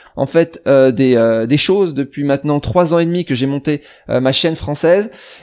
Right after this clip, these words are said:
Et, euh, il y a des choses qui fonctionnent et puis il y a des choses qui fonctionnent moins bien. Donc là, je vous, je vais parler dans cette vidéo de, euh, des sources de revenus. Alors, euh, si vous voulez télécharger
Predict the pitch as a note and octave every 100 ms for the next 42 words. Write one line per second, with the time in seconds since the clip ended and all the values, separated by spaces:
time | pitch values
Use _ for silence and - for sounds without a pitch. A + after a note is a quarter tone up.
0 | - - E3+ F3 C#3+ A#2 B2+ C3 C3+ C#3+
1 | - - A#2+ - C#3 D3+ - B2 - C#3
2 | - C3+ - C3 B2+ - A#2 E3 F3 D#3
3 | F3 F3 C3+ E3 E3 D3 C#3+ - A#2 B2
4 | D3 - _ _ _ G#3 F3+ F#3 F3+ D#3
5 | D#3+ D3+ D#3+ E3 E3 F3 F3+ - _ _
6 | - C3 F3+ F#3 - C#3+ C#3 C3+ C3 D3
7 | - A3 G3+ - - _ B2+ C#3 F#3 G3+
8 | F3+ C3 - - - - - - A3+ A#3
9 | G3 D3+ C3 D3 C#3+ C#3+ A#3+ A#3+ A#3+ A#3+
10 | C4 B3 - A3 G#3+ A#3 A#3+